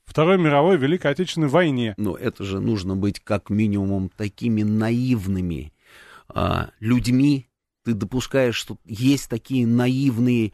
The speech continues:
Speaker 1: Это
Speaker 2: мягкие
Speaker 1: распространённое
Speaker 2: человеки,
Speaker 1: общее мнение.
Speaker 2: которые
Speaker 1: Вот.
Speaker 2: думают, что все кругом добрые, пушистые, ласковые, и нас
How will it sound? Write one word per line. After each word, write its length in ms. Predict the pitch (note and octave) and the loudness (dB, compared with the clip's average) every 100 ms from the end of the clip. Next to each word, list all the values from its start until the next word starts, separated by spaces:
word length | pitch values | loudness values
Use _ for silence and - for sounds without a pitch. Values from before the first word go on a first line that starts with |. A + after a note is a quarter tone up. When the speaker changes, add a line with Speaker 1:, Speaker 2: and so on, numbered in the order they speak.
| - | -6
Speaker 1:
Это 200 | D3+ D3+ B2 E3 | -2 2 6 6
Speaker 2:
мягкие 680 | D3+ C#3+ - - C3+ C3 A2+ - | 6 2 -2 -2 2 2 0 -4
Speaker 1:
распространённое 720 | B2+ - F3 F3 F3 - C4+ | -4 -2 -2 4 6 6 6
Speaker 2:
человеки, 240 | A3 D#3+ G3+ | 6 4 2
Speaker 1:
общее 220 | - G#3 | 4 4
мнение. 500 | E3 D#3 C3+ A2 F2 | 4 4 2 0 -2
Speaker 2:
которые 400 | C3+ D3+ E3 D#3+ | 0 2 4 2
Speaker 1:
Вот. 40 | |
Speaker 2:
думают, 300 | C#3 F3 E3+ | 2 0 0
что 180 | - D#3+ | -2 -6
все 240 | D3+ E3 D#3 | -4 -2 -2
кругом 460 | D3+ D#3+ D#3 D#3 | -2 0 2 0
добрые, 480 | B2+ A3 E3 D3 D3+ | 2 2 0 -2 -4
пушистые, 680 | C3+ D3+ - E3+ D3+ - D3+ | -4 -6 -4 -4 -4 0 0
ласковые, 720 | D3 D#3 E3+ - C#3 C#3 C3+ | 2 2 2 -2 -4 -2 -4
и 200 | - D#3 | -2 0
нас 300 | D3 E3+ D#3+ | 2 2 -2